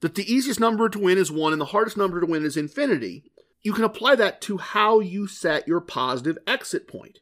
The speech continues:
The smaller your positive exit point, the more times you will reach it.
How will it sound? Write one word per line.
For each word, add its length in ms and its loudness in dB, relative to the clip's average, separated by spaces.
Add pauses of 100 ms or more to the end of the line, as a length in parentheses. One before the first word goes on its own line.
(120)
The 80 -6
smaller 380 2
your 160 0
positive 480 -2
exit 340 -6
point, 320 -8 (320)
the 100 4
more 300 4
times 400 -2
you 140 2
will 220 0
reach 340 -4
it. 180 -10